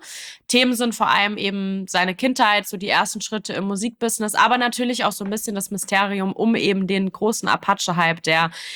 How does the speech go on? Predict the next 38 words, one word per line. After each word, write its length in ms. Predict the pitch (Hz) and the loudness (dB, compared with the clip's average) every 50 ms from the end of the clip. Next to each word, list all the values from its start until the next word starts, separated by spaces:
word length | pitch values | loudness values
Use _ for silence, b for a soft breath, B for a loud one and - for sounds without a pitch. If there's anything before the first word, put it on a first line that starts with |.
| B B | B B
glaub 200 | - 214 214 226 | 2 2 4 4
ich, 120 | 233 214 202 | 2 2 2
letztes 440 | 220 226 226 - - - 220 - - | 2 0 0 0 -6 -8 -8 -4 0
Jahr 280 | 190 180 180 185 190 | 2 2 4 4 2
mit 320 | 190 180 180 180 _ - 180 | 2 -2 -6 -6 _ -4 -4
der 80 | 180 | -4
Single 300 | - - 202 196 196 185 | -4 -2 -4 -2 -2 -2
mit 140 | 180 180 - | -2 -4 -6
Udo 200 | - 185 170 185 | -6 -6 -4 -4
Lindenberg, 540 | 185 180 190 - - 180 175 180 170 170 - - | -2 -2 -4 -4 -4 -4 -2 -2 -2 -2 -4 -6
äh, 160 | 175 175 175 | -4 -4 -2
wahrscheinlich 440 | 175 180 - - 190 185 190 175 - | -2 -2 0 0 0 0 0 -4 -4
so 80 | 190 175 | -4 -4
den 180 | 180 175 165 | -2 -4 -4
Peak 300 | - - - 220 - - | -4 -4 -4 -4 -4 -4
bisher 260 | - 170 - - 165 | -8 -6 -2 0 0
erreicht 460 | - - 165 156 151 170 196 - - - | 2 2 2 4 2 2 2 0 -2 -2
hat. 200 | 156 165 - B B B B B B B B B - | -2 -2 -2 B B B B B B B B B 2
Ähm, 220 | 190 185 190 196 - | 2 2 2 2 0
ich 160 | 233 220 - | 0 0 2
find's 220 | 349 330 311 - | 2 2 2 4
voll 140 | - 294 269 | 4 4 4
interessant, 580 | - - - - 240 - - 226 233 269 262 226 | 4 0 -4 -4 -4 0 0 2 2 2 2 0
weil 100 | 208 214 | 0 0
ich 120 | 208 _ _ _ _ _ _ _ _ - | 0 _ _ _ _ _ _ _ _ 0
dann 160 | 202 196 202 | 2 2 2
eben 180 | - 208 214 233 | 2 2 2 4
mal 160 | 247 233 190 | 4 4 2
so 80 | 190 190 | 2 -2
ein 60 | 185 | -4
bisschen 260 | 220 - - 214 185 | -2 -2 -2 -2 -4
gecheckt 420 | 185 - - - 240 262 - - | -4 -2 0 0 0 -2 0 0
habe. 160 | 202 190 185 196 | 0 0 2 0
Und 80 | 190 | -2
ich 140 | 180 - - | -2 -4 -4
glaube, 580 | - 175 175 185 220 254 233 254 262 254 262 262 B B B B B B B B B | 0 4 4 4 4 4 2 0 0 0 0 -2 B B B B B B B B B
dass 200 | - 202 220 - | 0 0 0 0
er 340 | - - 233 226 226 208 | 0 2 4 4 4 2